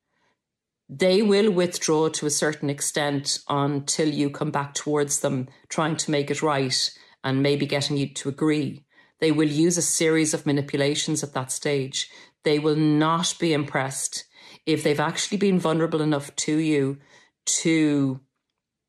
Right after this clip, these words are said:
ask you, they won't ask you as such, but to push you towards doing something. And you, how dare you, you know, how dare you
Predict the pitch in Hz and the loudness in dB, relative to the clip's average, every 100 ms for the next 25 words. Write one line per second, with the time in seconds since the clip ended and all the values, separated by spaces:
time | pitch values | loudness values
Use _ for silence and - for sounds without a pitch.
0 | _ _ _ - 156 156 165 - - - | _ _ _ -6 -2 -2 -2 -2 -4 -2
1 | 147 143 147 175 - 151 160 165 - - | 0 2 2 0 0 -2 0 0 -4 0
2 | 139 139 147 143 - 147 - - - - | 0 0 -2 -4 -4 -6 -6 -12 -12 -8
3 | - - 185 - 147 139 - 147 143 147 | -8 0 0 2 0 -2 -2 2 2 2
4 | 147 - _ 156 151 151 156 165 139 143 | 0 -8 _ 0 2 2 0 0 -2 -4
5 | - 127 127 131 _ _ _ _ _ _ | -4 -4 -4 -10 _ _ _ _ _ _
6 | _ 147 147 147 143 165 170 185 180 160 | _ 0 2 2 2 4 6 6 4 2
7 | - _ _ _ _ _ - 147 143 147 | -6 _ _ _ _ _ -2 0 2 2
8 | 147 147 143 135 131 131 - 143 139 139 | 4 2 2 2 0 -6 -10 -2 2 2
9 | 131 143 135 - - 147 160 160 151 135 | 2 0 -2 -2 0 2 2 2 2 0
10 | 139 | -2